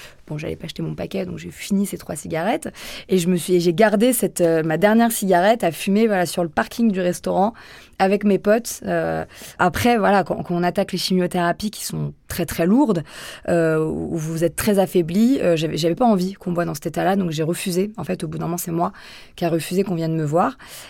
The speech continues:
Et j'avais un, un ami très proche, euh, qui faisait partie de mon groupe de potes. Et pourquoi ?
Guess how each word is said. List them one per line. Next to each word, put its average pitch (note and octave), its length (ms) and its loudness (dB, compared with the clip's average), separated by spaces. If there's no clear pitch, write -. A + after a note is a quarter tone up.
Et F3+ 100 6
j'avais F3+ 380 6
un, E3 560 4
un E3+ 140 2
ami F3 340 2
très F#3 160 -2
proche, - 440 -2
euh, D#3 140 0
qui D3+ 120 -8
faisait D#3+ 100 -2
partie E3+ 240 -4
de A#3+ 40 6
mon G3 100 4
groupe E3 180 -4
de E3 80 0
potes. F3+ 400 2
Et E3 180 2
pourquoi ? - 460 2